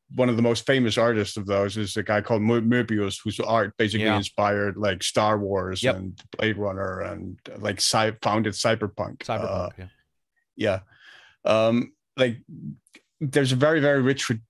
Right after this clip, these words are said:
Speaker 1: tradition here for, for that sort of graphic novels, and a lot of, like, independent studios that, that run that, though some of those have also sort of been monopolized by, by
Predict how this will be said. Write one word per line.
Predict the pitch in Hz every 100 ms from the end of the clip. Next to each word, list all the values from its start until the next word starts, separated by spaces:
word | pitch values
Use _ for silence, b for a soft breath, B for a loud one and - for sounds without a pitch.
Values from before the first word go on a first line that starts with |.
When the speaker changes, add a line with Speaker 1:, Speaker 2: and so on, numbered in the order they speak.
| -
Speaker 1:
tradition | - - - 131 110 139 131 123 95
here | 92 110 101
for, | - 107 95
for | 117
that | 107 113
sort | - 107
of | 98
graphic | 120 113 110
novels, | 107 107 104 107
and | 110
a |
lot | 110 120 117
of, | 117
like, | 104 -
independent | 127 113 113 117 113 104 104
studios | - - 110 110 98 98
that, | - 101
that | 104
run | 104 110
that, | 101 101 98 _ -
though | - 143
some | - 120
of | 107
those | 101 101
have | 113 107
also | 110 107 95
sort | - 98
of | 95
been | 101
monopolized | 98 98 95 - 90 87 -
by, | 92 92 92 101 _
by | 95